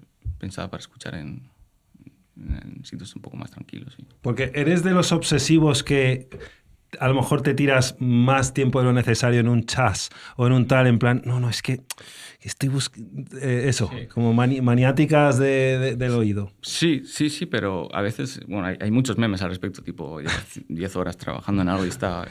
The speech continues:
Speaker 1: está en bypass el, el plugin, ¿no? Ah, ah, me ha pasado también. Y a veces que, que s-, pierdes totalmente la, el norte. Eh, con esos detalles que luego al día siguiente ni, ni tú los, los, los, los escuchas, ¿no?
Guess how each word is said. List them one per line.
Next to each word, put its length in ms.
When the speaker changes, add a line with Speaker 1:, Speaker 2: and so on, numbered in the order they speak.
Speaker 1:
está 360
en 140
bypass 480
el, 300
el 120
plugin, 280
¿no? 100
Ah, 220
ah, 140
me 120
ha 60
pasado 260
también. 320
Y 320
a 80
veces 220
que, 240
que 400
s-, 160
pierdes 300
totalmente 400
la, 320
el 100
norte. 300
Eh, 400
con 160
esos 200
detalles 340
que 80
luego 240
al 80
día 80
siguiente 240
ni, 160
ni 160
tú 180
los, 240
los, 640
los, 540
los 80
escuchas, 560
¿no? 80